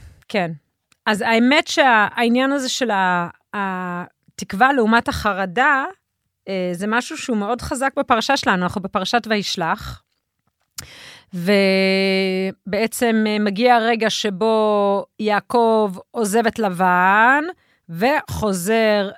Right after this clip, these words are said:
לכנען, לארץ ישראל, והוא הולך לפגוש את עשיו. ולי זה נראה כמו רגע האימה הגדול. הרי הוא גנב ממנו את הבכורה, הוא קנה את הבכורה, לא משנה. הוא גנב את הברכה,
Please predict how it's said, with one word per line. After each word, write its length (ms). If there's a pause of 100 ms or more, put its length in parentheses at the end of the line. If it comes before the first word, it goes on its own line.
(140)
לכנען, 840 (240)
לארץ 280
ישראל, 580 (800)
והוא 200
הולך 580
לפגוש 560
את 100
עשיו. 420 (840)
ולי 640
זה 140
נראה 540 (120)
כמו 560 (180)
רגע 240
האימה 640
הגדול. 560 (140)
הרי 200 (100)
הוא 140
גנב 340
ממנו 220
את 120
הבכורה, 720
הוא 140
קנה 240
את 80
הבכורה, 320
לא 60
משנה. 240 (960)
הוא 100
גנב 300
את 80
הברכה, 500